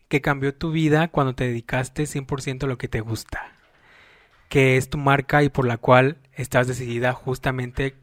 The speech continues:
como lo acabas de comentar, que es desde que entraste a la licenciatura. ¿Cómo fue que cambió tu vida personal? De decir, "Eso es lo que quiero, esta es la moda, mi marca", dio un giro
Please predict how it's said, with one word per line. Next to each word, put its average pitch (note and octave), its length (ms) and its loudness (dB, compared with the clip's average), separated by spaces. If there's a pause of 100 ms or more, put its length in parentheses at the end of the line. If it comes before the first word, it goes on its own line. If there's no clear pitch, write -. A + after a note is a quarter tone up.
como A#2+ 180 -8
lo A2+ 60 -4
acabas B2 220 -6
de B2+ 60 -4
comentar, A2+ 460 -8
que A2+ 260 -4
es A#2 80 -6
desde A#2+ 280 -4
que - 100 -8
entraste A#2+ 380 -4
a E3+ 40 2
la F3 60 0
licenciatura. B2 800 -2 (960)
¿Cómo C#3 260 -4
fue C3+ 180 -6
que C3 80 -18
cambió A#2 320 -8
tu - 120 -12
vida A#2+ 380 -8 (1120)
personal? A#2+ 600 -4 (600)
De B2 100 -10
decir, A2+ 520 -12 (400)
"Eso B2+ 180 -12
es C3 40 -8
lo C3 100 -6
que - 100 -12
quiero, C#3 280 -6
esta C3 160 -10
es B2 60 -8
la A#2+ 100 -4
moda, B2+ 280 -6
mi B2+ 100 -10
marca", B2 580 -8 (540)
dio C3 340 -6
un C#3 160 -10
giro D3+ 640 -4